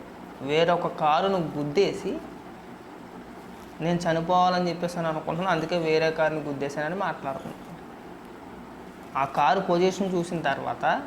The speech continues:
చిన్న గాయం కూడా లేదు ఒంటి పైన. పైగా బెడ్ మీద పడుకొని ప్రెస్‌తో మాట్లాడు మరొక వింత. దేవుడా అనాలా, దువ్వాడా అనాలా తెలియట్లేదు, కానీ ఒకసారి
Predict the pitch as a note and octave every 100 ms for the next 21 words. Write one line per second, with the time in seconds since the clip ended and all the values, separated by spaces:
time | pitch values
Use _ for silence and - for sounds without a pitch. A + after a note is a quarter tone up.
0 | - - - - - - - - - -
1 | - - - - - F#3+ A3 A3 G3+ G3+
2 | G3+ F#3+ F#3 E3 D#3 - C#3+ - - -
3 | - - - - - - - - - -
4 | - - - F#3 F#3+ A3 G3+ G3 G3+ G3+
5 | G3 F#3 G#3+ G#3+ F3+ E3+ F#3 E3+ E3 D#3+
6 | D#3+ F3+ G3+ E3 D3+ D#3 D#3+ C#3 C#3 C#3+
7 | - - - - F3 D3 D3+ E3+ F#3 F#3
8 | F#3 F#3 F#3+ E3+ E3 E3+ E3+ E3+ E3+ E3
9 | E3 D#3+ D#3 D#3 D3+ E3+ C4 - - -
10 | - - C#3+ - D3 D3+ F3+ E3+ F#3